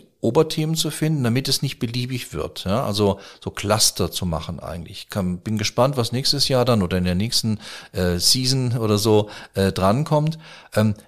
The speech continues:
das hilft uns auch ein bisschen, uns zu sortieren. Denn wir haben ja permanent alle mit diesem, wie soll ich sagen, Alltagslärm zu tun. Es gibt einen enormen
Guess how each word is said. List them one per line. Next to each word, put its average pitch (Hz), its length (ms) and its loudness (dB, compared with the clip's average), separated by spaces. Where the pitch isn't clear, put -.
das - 180 4
hilft 147 360 0
uns 135 200 -4
auch 113 140 -2
ein 117 100 -2
bisschen, - 280 -2
uns 123 240 -2
zu 120 100 0
sortieren. 101 640 0
Denn 107 320 2
wir 113 100 2
haben 139 140 2
ja 151 160 4
permanent 139 560 -2
alle 120 200 0
mit 131 200 -2
diesem, 117 500 -2
wie 101 100 -8
soll 98 140 0
ich 98 80 0
sagen, 107 300 -2
Alltagslärm 85 720 0
zu 85 140 -2
tun. 85 220 -6
Es 85 140 -4
gibt 127 180 -8
einen 120 220 -4
enormen 127 480 2